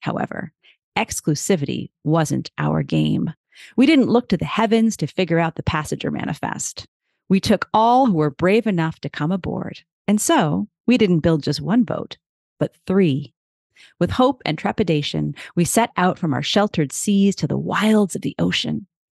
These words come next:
Two of our ships, they were lost during the voyage, because even the average storms of the North Atlantic were cruel beyond all reckoning. With a mix of grief and relief,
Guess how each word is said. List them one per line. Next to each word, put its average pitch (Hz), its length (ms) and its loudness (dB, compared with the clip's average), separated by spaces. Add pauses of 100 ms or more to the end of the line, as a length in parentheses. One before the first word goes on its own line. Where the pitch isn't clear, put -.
(300)
Two 330 200 4
of 311 100 2
our 262 120 2
ships, - 680 -6 (160)
they 196 60 0
were 190 140 2
lost 180 400 2
during 147 200 -2
the 147 80 0
voyage, 147 520 0 (360)
because 160 220 0
even 247 260 4
the 220 140 6
average 208 380 0
storms 151 520 0
of 135 60 -10
the 151 80 0
North 170 240 2
Atlantic 156 600 -2
were 147 140 -2
cruel 143 560 0
beyond 151 580 0
all 147 220 0
reckoning. - 500 -6 (840)
With 175 160 2
a 180 60 4
mix 240 440 2
of 147 180 -4
grief 247 560 0
and 165 160 -2
relief, 147 680 0